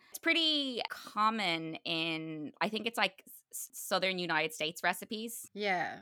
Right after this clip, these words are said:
Speaker 2: it would be a treat, I think, back in the s-, sixties or something. Like, my mom would say, "Oh, I was able to have a bit of molasses as sugar." And I'm like, "Jesus, how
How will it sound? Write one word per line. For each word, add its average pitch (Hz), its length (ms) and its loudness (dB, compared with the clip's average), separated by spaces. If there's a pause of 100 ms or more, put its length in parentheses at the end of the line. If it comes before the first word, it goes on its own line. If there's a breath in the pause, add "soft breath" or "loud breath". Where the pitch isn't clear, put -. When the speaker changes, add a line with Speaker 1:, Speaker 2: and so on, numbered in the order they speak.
(100)
Speaker 2:
it 220 80 0
would 220 140 0
be 247 140 -2
a 262 40 0
treat, 220 580 -4 (240)
I 175 300 0
think, 180 180 -6
back 175 240 0
in 180 120 -6
the 151 140 -2
s-, 151 140 -10 (960 soft breath)
sixties 180 720 -6
or 165 80 -6
something. 147 500 -4
Like, 151 180 -12
my 165 100 -2
mom 165 280 -4
would 165 140 -8
say, 170 180 -4
"Oh, 214 100 2
I 254 220 0
was 233 180 -4
able 247 240 -2
to 254 100 -6
have 233 200 0
a 240 60 -2
bit 233 180 -2
of 233 100 -2
molasses 220 640 -2
as 226 220 -2
sugar." 190 500 -2
And 156 140 -4
I'm 156 100 -8
like, 160 220 -12
"Jesus, 170 500 -8
how 165 220 -6